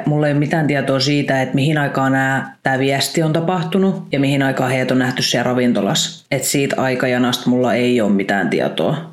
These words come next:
Et oisko tää viesti lähetetty vasta tän ravintolan näköhavainnon jälkeen. Sehän voi olla mahdollista. Kolme päivää tän jälkeen, kolmaskymmenes elokuuta,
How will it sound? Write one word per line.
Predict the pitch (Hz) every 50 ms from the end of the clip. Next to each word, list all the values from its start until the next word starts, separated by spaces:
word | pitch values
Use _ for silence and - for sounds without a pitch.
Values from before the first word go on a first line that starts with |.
| - -
Et | - 127 -
oisko | - 104 127 123 - - 120
tää | 101 120 120 123 123
viesti | 127 127 123 127 - - - 127 123 123
lähetetty | 139 131 123 160 160 135 139 - - 127 123 120
vasta | 123 123 123 - - 101
tän | 107 117 120 120
ravintolan | - 120 113 123 123 120 - 101 113 117 107 107 - - - - - _ _ -
näköhavainnon | 123 127 123 - 123 131 123 123 113 113 123 131 131 139
jälkeen. | 147 139 135 107 101 - - - - - - - _ -
Sehän | - - - - 127 117 101
voi | 113 113 120
olla | 123 127
mahdollista. | 127 127 120 127 139 - 107 113 107 - - - - - - - - - -
Kolme | 226 233 240 247 240
päivää | 202 208 185 175 165 165 160 151
tän | 156 160 156 156
jälkeen, | 151 147 143 143 143 - 151 143 143 147 143 147 -
kolmaskymmenes | - 156 151 147 151 147 147 - - 151 143 139 135 135 135 135 - -
elokuuta, | 170 170 170 165 160 165 156 143 139 139 - 131 135